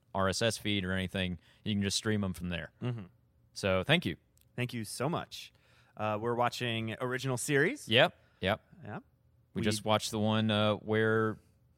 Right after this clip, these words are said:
Speaker 1: uh, not Picard, Kirk has to fight with himself.
Speaker 2: That is a weird one.
Speaker 1: That is a weird episode. You can definitely tell that the original series is from the sixties.
Speaker 2: Yeah,
Speaker 1: In a
Speaker 2: absolutely.
Speaker 1: lot of the ways that it deals with, uh, delicate issues. <laughs>
Speaker 2: Yes,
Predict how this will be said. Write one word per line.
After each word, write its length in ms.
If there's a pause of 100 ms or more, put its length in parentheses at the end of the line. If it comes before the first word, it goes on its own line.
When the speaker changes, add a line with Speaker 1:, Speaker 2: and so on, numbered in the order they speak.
(260)
Speaker 1:
uh, 280
not 160
Picard, 420
Kirk 280
has 180
to 60
fight 220
with 80
himself. 360 (180)
Speaker 2:
That 320
is 160
a 40
weird 300
one. 140
Speaker 1:
That 140
is 100
a 40
weird 220
episode. 340 (120)
You 120
can 140
definitely 380
tell 520
that 120
the 100
original 240
series 340
is 80
from 160
the 60
sixties. 500
Speaker 2:
Yeah, 240 (160)
Speaker 1:
In 60
a 60
Speaker 2:
absolutely. 280
Speaker 1:
lot 220
of 40
the 60
ways 280
that 100
it 80
deals 420
with, 340 (160)
uh, 200
delicate 420
issues. 540
<laughs> 0
Speaker 2:
Yes, 460